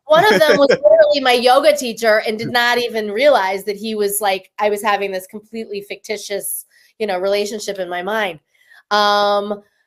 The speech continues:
Speaker 1: the other, uh, was, like, a guy who took me on one date. It was horribly boring. Then for our second date, he, uh, he, uh, instead of inviting me to dinner,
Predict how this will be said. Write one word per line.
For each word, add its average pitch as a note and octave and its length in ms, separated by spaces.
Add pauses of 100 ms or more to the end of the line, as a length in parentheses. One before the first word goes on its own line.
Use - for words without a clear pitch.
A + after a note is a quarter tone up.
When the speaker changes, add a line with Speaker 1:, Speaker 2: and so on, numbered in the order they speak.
Speaker 1:
the A3 200
other, C4 800 (100)
uh, G#3 400
was, G3+ 320
like, G3+ 340 (680)
a G#3+ 80
guy G#3+ 460
who G#3 500
took A3 220
me G#3+ 140
on G3 180
one B3+ 280
date. A#3+ 400
It G#3 100
was G3+ 300 (580)
horribly D4+ 600
boring. G3 600 (300)
Then A#3 200
for A3+ 120
our G#3+ 100
second C#4+ 420
date, G#3 440 (180)
he, G#3+ 640
uh, F#3+ 500 (100)
he, G#3 640 (220)
uh, G#3 280
instead C#4 460
of A#3+ 340
inviting G#3+ 360
me G3+ 120
to G3+ 120
dinner, A3 440